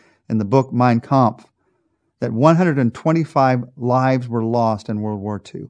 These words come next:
for every single word written in that short book.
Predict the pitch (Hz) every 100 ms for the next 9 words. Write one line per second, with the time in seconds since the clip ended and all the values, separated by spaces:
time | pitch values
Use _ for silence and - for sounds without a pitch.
0 | _ - - 175 170 165 175 160 - 170
1 | 147 139 131 120 123 123 117 - - 143
2 | 117 104 - _ _ _ _ _ _ _
3 | _ _ - 123 123 113 - 127 113 127
4 | 101 _